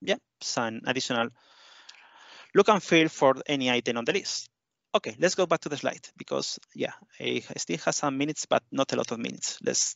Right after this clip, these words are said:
say that. So what about, uh, integration with the Power Automate? Okay, Power Automate is another, uh, piece of integration between s-, Teams and SharePoint Online, because basically it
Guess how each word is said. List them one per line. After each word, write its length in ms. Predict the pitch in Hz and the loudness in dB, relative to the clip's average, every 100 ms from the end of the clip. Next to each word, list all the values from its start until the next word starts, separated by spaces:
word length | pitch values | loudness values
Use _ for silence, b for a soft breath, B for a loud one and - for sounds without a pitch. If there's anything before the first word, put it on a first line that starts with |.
| - | -4
say 200 | - 123 | -2 -2
that. 260 | - - _ _ _ _ _ _ _ _ _ _ _ - - _ _ _ - | -4 -12 _ _ _ _ _ _ _ _ _ _ _ -14 -14 _ _ _ -4
So 160 | - 139 | 4 6
what 180 | 175 | 6
about, 440 | 233 202 208 - - - | 8 8 8 4 -4 2
uh, 40 | |
integration 800 | 131 131 127 156 151 143 165 165 | 6 6 4 2 2 2 2 0
with 120 | 147 | -2
the 80 | - | -2
Power 300 | - 147 135 | 2 4 6
Automate? 480 | 120 113 107 - - _ _ _ | 4 0 -6 -10 -16 _ _ _
Okay, 280 | 156 - 127 - | -2 0 -2 0
Power 300 | 156 156 160 | 2 6 4
Automate 400 | 151 139 185 - | 4 0 -2 -6
is 220 | 143 - | -6 -2
another, 260 | 123 123 120 - | 4 4 4 0
uh, 200 | 123 117 120 - | -6 -4 -4 -2
piece 200 | 180 180 | 0 0
of 120 | 175 | 0
integration 480 | 175 156 165 - 156 | 0 2 4 2 2
between 300 | 131 123 117 | 0 -2 -4
s-, 400 | - - - - | -8 -10 -12 -2
Teams 240 | 147 135 - | 0 2 0
and 100 | 104 | -2
SharePoint 300 | 139 160 147 | 0 2 4
Online, 220 | 143 156 B B B B | 2 0 B B B B
because 240 | 139 131 | 0 2
basically 480 | 110 196 - - 156 - | 4 2 2 -2 -6 -6
it 200 | - | -10